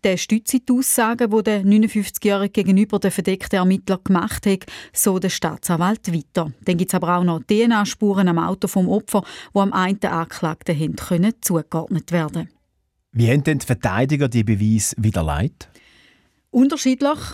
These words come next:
Speaker 1: Reden wir zuerst über den dreiundsechzigjährigen Anklagten, also über ihn, der das Geständnis gemacht hat. In seinem Fall hat der Verteidiger gesagt, er sei einfach ein Plauderer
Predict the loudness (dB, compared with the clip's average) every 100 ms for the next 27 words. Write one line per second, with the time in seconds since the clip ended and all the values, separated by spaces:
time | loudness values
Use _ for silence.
0 | -4 0 2 2 2 0 0 -4 -4 0
1 | 0 0 -2 -6 -2 2 2 0 -4 0
2 | 0 0 -2 -4 -6 -2 -2 -2 -2 -2
3 | 0 -2 -2 0 0 2 2 0 -4 -6
4 | -6 -2 -2 -2 -6 -2 0 0 -4 -2
5 | -2 -2 -18 -18 -6 0 2 2 2 2
6 | 2 0 -4 -4 -2 -2 0 -2 -2 0
7 | 2 0 -4 -6 0 2 2 0 0 0
8 | -2 -2 0 0 0 0 2 2 2 2